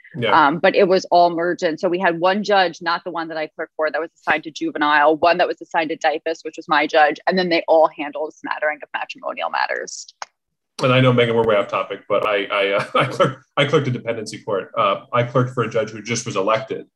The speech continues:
Speaker 1: and so he didn't know where he was gonna
Speaker 2: Yeah.
Speaker 1: go. So he hired me as his first clerk, and I was going wherever he was going, and he went to dependency court, and that was incredibly eye-opening, which I assume is like difas in New Jersey. And when people say, you know, "What was it like?" I said,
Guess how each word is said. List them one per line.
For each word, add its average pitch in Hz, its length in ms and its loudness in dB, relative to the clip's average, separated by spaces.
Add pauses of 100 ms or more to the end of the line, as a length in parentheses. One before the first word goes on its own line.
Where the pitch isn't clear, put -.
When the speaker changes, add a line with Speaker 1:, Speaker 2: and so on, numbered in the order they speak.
(320)
Speaker 1:
and 107 100 -2
so 120 100 0
he 104 60 -2
didn't 113 180 0
know 110 100 0
where 104 120 2
he 101 40 -4
was 98 100 -6
gonna 98 140 -8
Speaker 2:
Yeah. 180 60 -4
Speaker 1:
go. 127 240 4
So - 140 -8
he 110 60 -8
hired 113 260 2
me 107 100 -4
as 98 100 -6
his 98 180 -16
first 101 260 -4
clerk, 113 320 2
and 98 260 -4 (320)
I 104 100 -2
was 110 120 -2
going 120 220 4
wherever 110 200 4
he 110 140 0
was 117 140 0
going, 101 280 -2
and 101 80 -4
he 101 60 -4
went 104 180 -4
to 110 60 -8
dependency 104 480 -6
court, 95 360 -6
and 98 140 -4
that 107 120 -2
was - 360 -14 (120)
incredibly 117 560 0
eye-opening, 92 500 -4
which 101 140 -4
I 120 60 4
assume 120 300 2
is 104 120 -4
like 95 140 -2
difas 98 440 -4
in 92 300 -12
New 101 100 -12
Jersey. 98 480 -8 (400)
And 107 180 2
when 104 140 -2
people 123 240 -2
say, 104 300 0
you 101 80 -2
know, 95 160 -2
"What 104 240 0
was 101 140 -6
it 101 40 -8
like?" 101 260 0
I 95 80 0
said, 95 300 -4